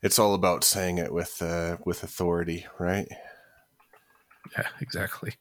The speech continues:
Speaker 2: <laughs>
Speaker 1: Um, most of the legends that I, that I looked at as I was doing these notes, uh, they range from an angry forest protector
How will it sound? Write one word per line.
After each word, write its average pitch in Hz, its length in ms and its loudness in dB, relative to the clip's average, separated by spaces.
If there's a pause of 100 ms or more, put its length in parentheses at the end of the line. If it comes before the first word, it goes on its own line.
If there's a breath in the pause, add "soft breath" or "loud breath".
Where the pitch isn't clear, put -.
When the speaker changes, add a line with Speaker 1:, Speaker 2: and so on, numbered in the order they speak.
Speaker 2:
<laughs> 151 60 0 (1200 loud breath)
Speaker 1:
Um, 87 640 2 (140)
most 113 340 4
of 185 80 -4
the 156 60 -2
legends 92 560 2
that 80 280 -2
I, 82 280 -6 (220)
that - 180 -8 (320)
I 90 80 -6
looked 85 400 -4
at 80 220 -2
as 87 180 -6
I 87 40 -6
was 80 200 -6
doing 80 240 -6
these 78 240 -6
notes, 78 420 -6
uh, 78 380 -12 (120)
they 101 120 0
range 98 500 0
from 80 540 -4
an 76 180 -8 (180)
angry 101 480 0
forest 98 640 0
protector - 840 -2